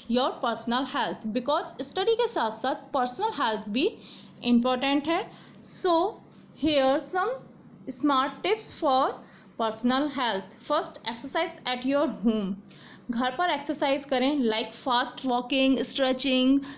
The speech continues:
jumping, running at one place, et cetera, et cetera। काफ़ी सारी exercise हो सकती हैं, आप इनमें से कोई भी exercise कर सकते हैं। Second, adopt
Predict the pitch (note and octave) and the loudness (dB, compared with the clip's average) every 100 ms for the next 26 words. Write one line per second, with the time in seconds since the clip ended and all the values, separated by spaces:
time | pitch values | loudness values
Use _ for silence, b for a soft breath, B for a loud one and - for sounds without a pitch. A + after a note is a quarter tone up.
0 | B A#3 C4 C#4 C#4 C4+ C#4 A#3+ B3 C4+ | B 2 4 4 4 4 6 4 4 4
1 | C#4 D4 - A#3 A#3 C4 C#4 C4+ C4 C#4+ | 4 2 0 -4 0 4 4 4 2 2
2 | - - B B A3 A3+ C4+ C4 E4 A4 | -2 -18 B B -8 -4 -6 -2 -2 0
3 | F#4+ C4 A#3+ A#3 G#3+ A3+ A#3+ C#4+ G4+ F#4 | 0 -2 -4 -4 -6 -2 -2 0 0 0
4 | F4 D4+ D#4 C#4+ D4+ D4 D4 F4 A4 F#4+ | -2 -2 0 0 0 -2 -4 -4 -2 0
5 | F4+ C#4 C#4 A4 D#4+ B3+ C#4 A#3 - C4+ | 2 4 4 2 2 2 0 -2 -2 -2
6 | - A3+ F#3+ F#3+ - G3+ G3+ B3 A#3+ D#4 | -2 -4 -4 -6 -6 -8 -6 -6 -4 -2
7 | F#4 - A3+ A3+ A#3 D4+ - | -4 -6 -6 -4 0 0 0